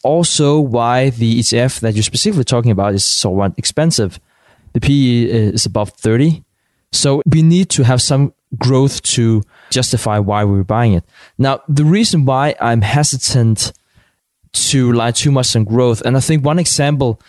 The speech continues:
is what Pabrai has done with, uh, Horsehead Holdings. So this is a company that is big on zinc,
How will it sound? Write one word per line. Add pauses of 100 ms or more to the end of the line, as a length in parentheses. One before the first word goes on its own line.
(200)
is
what
Pabrai
has
done
with,
uh,
Horsehead
Holdings.
So (140)
this
is
a
company
that (220)
is
big
on
zinc,